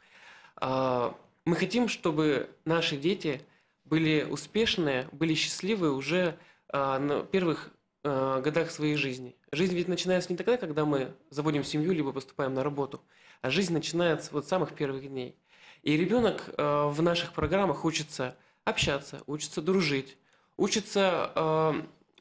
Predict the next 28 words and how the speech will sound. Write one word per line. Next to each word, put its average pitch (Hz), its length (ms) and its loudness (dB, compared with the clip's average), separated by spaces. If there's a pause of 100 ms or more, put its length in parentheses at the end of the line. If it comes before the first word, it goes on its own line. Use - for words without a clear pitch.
(300)
адекватно 196 480 2
реагировать 180 420 2
на 175 80 2
конфликты, 156 680 -2
выходить 165 400 -2
из 165 120 2
них 160 200 2
победителем, 151 760 -2 (520)
э, 131 500 2 (1000)
может 196 280 2
быть, 196 100 2
находить 185 500 0 (1000)
возможности 175 840 2 (160)
подойти 151 300 -2
к - 60 -12
человеку, 156 340 0
когда 147 160 0
он 147 140 -2
обижен, 131 420 -8 (500)
э, 127 260 2
может 180 320 2
быть, 185 360 -2
найти 175 380 2
возможности 175 500 2
радоваться, 139 580 0 (400)
э, 127 440 0
лишний 135 320 -2
раз. 127 280 -6